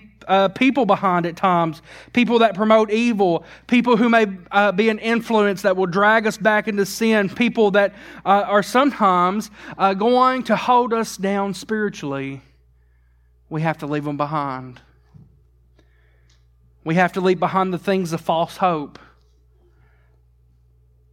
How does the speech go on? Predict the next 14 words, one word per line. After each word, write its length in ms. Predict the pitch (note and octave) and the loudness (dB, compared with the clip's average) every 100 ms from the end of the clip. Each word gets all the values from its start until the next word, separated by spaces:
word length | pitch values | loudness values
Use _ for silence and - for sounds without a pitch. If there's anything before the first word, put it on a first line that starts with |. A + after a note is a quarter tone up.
| - | -10
money, 480 | D#3+ E3+ E3 E3 D#3 - _ _ | 0 0 0 -4 -8 -14 _ _
careers, 800 | - E3 E3 E3 D#3+ D#3 D#3 - _ _ _ _ _ _ _ | -6 -2 0 0 0 -6 -10 -20 _ _ _ _ _ _ _
relationships, 720 | C#3+ D3+ F3 E3+ E3+ - D#3+ - | -4 -2 -2 -2 -8 -8 -10 -4
idols 520 | D#3+ F#3+ A3+ A3+ G3+ | 0 2 2 -2 -4
that 160 | F#3+ F3+ | -4 -2
we've 180 | E3+ D#3 | -4 -2
made, 600 | E3 E3+ F3+ F#3 F#3 - _ _ _ _ _ _ _ _ _ _ _ _ _ - | -2 -2 -2 -4 -8 -14 _ _ _ _ _ _ _ _ _ _ _ _ _ -12
and 100 | F#3+ | -8
sometimes 420 | F3+ B3+ A#3+ F3+ | -4 -4 -2 -4
it's 140 | E3 D#3+ | -6 -10
dreams 760 | E3+ F#3 G3 E3+ D3 C#3 C3+ | -6 -4 -2 -2 -6 -8 -10
that 120 | C#3 A#2 | -10 -10
we 80 | B2 | -10
have. 520 | C3+ B2 B2 C3 | -8 -8 -8 -12